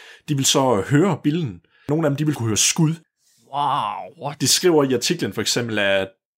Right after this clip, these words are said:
Speaker 1: "The artillery is a defensive spray ejected from a pair of glands that open at the tip of the abdomen.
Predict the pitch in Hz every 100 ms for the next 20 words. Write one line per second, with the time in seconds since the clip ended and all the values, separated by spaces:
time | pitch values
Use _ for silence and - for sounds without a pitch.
0 | - 135 123 123 - 190 180 117 - 113
1 | 113 110 - 160 180 131 - - 135 135
2 | 147 - 135 - 156 151 - 104 95 -
3 | 151 135 - 131 127 147 151 - 107 -
4 | 139 151 120 104 - - 165 151 - -
5 | 131 - 98 90